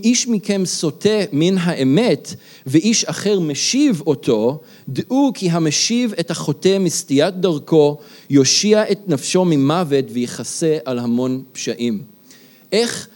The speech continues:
משיבים אדם שסוטה מן האמת?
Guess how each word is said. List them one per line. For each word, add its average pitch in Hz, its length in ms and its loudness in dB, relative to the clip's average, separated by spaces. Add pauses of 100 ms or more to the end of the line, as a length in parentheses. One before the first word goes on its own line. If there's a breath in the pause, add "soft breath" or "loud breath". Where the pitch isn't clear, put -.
(180 loud breath)
משיבים 170 840 2
אדם 143 420 -4
שסוטה 151 920 -4
מן 151 200 -6
האמת? 160 640 -10